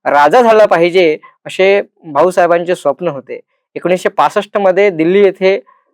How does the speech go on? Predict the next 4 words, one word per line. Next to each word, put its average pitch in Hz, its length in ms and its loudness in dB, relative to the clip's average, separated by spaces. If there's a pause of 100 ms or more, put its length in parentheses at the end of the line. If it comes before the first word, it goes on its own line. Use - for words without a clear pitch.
(180)
पंजाबरावांचे 160 1120 0 (200)
हृदयविकाराने 160 840 -2
निधन 165 280 0
झाले 151 300 -2